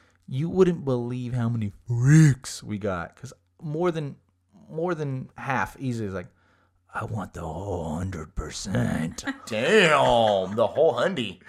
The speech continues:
Speaker 1: <laughs> They want the whole hundy.
Speaker 2: The whole hundy on
Speaker 1: They
Speaker 2: any
Speaker 1: wanna
Speaker 2: given
Speaker 1: work
Speaker 2: Sunday.
Speaker 1: for it and then get that reward. <sighs> Angie, if you had to pick between the first ninety-nine percent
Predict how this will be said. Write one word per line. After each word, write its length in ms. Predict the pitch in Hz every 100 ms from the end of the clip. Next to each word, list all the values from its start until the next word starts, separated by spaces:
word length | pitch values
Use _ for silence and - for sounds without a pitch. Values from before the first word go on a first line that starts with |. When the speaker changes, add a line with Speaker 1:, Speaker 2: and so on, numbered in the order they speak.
| -
Speaker 1:
<laughs> 180 | -
They 80 | -
want 200 | 190 311
the 140 | - 139
whole 280 | 147 165 131
hundy. 480 | 160 214 170 104 104
Speaker 2:
The 120 | 107
whole 260 | 123 151
hundy 320 | 139 151 170 135
on 80 | 117
Speaker 1:
They 80 | 170
Speaker 2:
any 80 | 190
Speaker 1:
wanna 220 | - 151
Speaker 2:
given 140 | 131
Speaker 1:
work 120 | 147 170
Speaker 2:
Sunday. 240 | 151 139
Speaker 1:
for 220 | 185 185
it 80 | 185
and 160 | 147 135
then 140 | 147
get 220 | 143 147
that 160 | 127 120
reward. 760 | 120 120 123 180 160 110 95 113 - - - _
<sighs> 500 | _ _ _ _ _ 147
Angie, 460 | 170 175 - 104 - _ -
if 160 | 131
you 140 | 160 175
had 180 | 165
to 60 | 160
pick 240 | - 156 -
between 300 | 135 147 131
the 80 | 117
first 340 | - 147 139
ninety-nine 1160 | 131 131 143 160 160 156 143 135 127 139 147 151
percent 600 | - 123 - 139 -